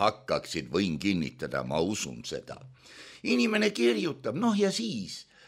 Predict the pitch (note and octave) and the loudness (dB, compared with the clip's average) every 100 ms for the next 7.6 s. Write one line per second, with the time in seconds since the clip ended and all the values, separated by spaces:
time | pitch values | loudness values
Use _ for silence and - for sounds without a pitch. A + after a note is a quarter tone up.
0 | - G3+ - B3 A#3 G#3 F#3 F#3+ E3+ G#3+ | 0 0 4 4 4 4 2 2 0 0
1 | A3 G3 - A3+ A#3 F3+ E3+ F3 E3 - | 2 2 2 0 2 2 2 4 2 0
2 | - - F3+ G#3 A3+ G3+ - E3 E3 G3+ | -4 0 0 0 -6 -8 -4 -2 0 0
3 | A3 - - G#2+ G2 G2 - F3 F3 D3 | 0 -2 -12 -2 0 0 4 4 4 2
4 | G2+ - A2 A#2+ F#3 - - - F#2+ - | 2 0 -4 -2 0 -2 -4 -2 0 2
5 | E3 D3 - F#2+ F#2+ G2 G2+ B2+ F3 D3+ | 2 2 -2 -6 0 0 0 -2 -2 0
6 | G2 F2+ D#2+ F2 G#2 F#3+ C4 D#3 F#2 G2+ | -2 -2 -6 -6 -2 -2 -2 -2 -2 -2
7 | F2+ D#2 - D2+ C2 | -6 -8 -12 -10 -10